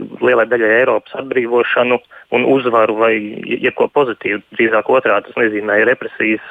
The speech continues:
un, ā, un okupāciju. Attiecīgi galā izveidojas situācija, kurā starp valstīm faktiski, ā,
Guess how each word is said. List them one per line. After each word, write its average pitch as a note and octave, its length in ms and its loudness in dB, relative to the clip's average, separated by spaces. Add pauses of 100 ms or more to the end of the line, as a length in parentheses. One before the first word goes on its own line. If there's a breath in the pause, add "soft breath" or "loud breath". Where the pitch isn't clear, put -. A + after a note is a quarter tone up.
un, A2 460 2
ā, - 180 2 (200)
un A2+ 220 0 (140)
okupāciju. G#2+ 680 -2 (840 loud breath)
Attiecīgi B2 420 0
galā C3 360 4
izveidojas A#2+ 540 -2
situācija, B2+ 560 0
kurā C3 260 2
starp A2+ 300 -8
valstīm B2 800 -2 (100)
faktiski, - 680 -2 (160)
ā, B2+ 180 0